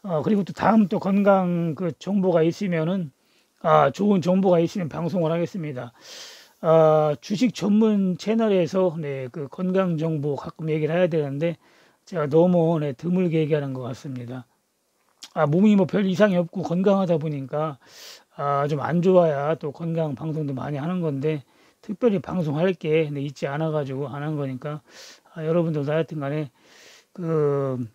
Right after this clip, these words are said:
건강 잘 챙기시고, 네. 네, 항상 즐겁게 지내시길 바랍니다. 네, 감사합니다. 마치겠습니다.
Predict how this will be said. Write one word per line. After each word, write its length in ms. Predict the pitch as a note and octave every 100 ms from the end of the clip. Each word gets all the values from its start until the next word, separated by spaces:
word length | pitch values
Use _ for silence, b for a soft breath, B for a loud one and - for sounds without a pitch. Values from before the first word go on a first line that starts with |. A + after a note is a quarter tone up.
| _ _ -
건강 420 | E3+ F3 E3 D3+
잘 220 | - D#3
챙기시고, 720 | - G3 G3 C#3+ D3 D3 D#3+ A#2+ _ _
네. 360 | C3+ C3 A#2+ - _ _ _ _ _ _ _ _ _ _ _ _ _ _ _ _ _ _
네, 160 | F3 D#3+
항상 260 | F#3+ F3+
즐겁게 380 | F3+ E3 F3+ G3
지내시길 480 | C3+ D#3+ E3 D3 C3+
바랍니다. 680 | B2 D3+ C#3+ C3+ B2+ E3+ D#3
네, 240 | D3 D3+ D3
감사합니다. 880 | - E3+ E3+ F#3 E3 D#3 D3+ E3+ F#3+
마치겠습니다. 960 | D#3 D3+ F3 D#3+ - D#3 C3 C3 D#3+